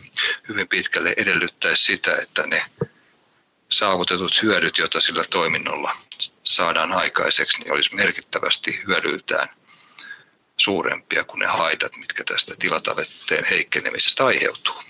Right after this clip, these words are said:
Eli kysymys on oikeastaan niin kuin tämmöisestä taloudellisesta arvioinnista, eli siirrytään nyt sieltä ekologisen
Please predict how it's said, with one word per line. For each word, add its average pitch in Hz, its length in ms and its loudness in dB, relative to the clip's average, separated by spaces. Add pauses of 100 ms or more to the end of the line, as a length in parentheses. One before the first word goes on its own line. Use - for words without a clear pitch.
(580)
Eli 90 180 2
kysymys 90 420 2
on 90 100 0
oikeastaan 90 480 2
niin 87 100 -6
kuin 87 120 -14
tämmöisestä 90 560 0 (800)
taloudellisesta 85 800 2 (260)
arvioinnista, - 680 0
eli - 100 -2
siirrytään 87 520 2
nyt 98 140 -6
sieltä 90 320 2
ekologisen 85 640 0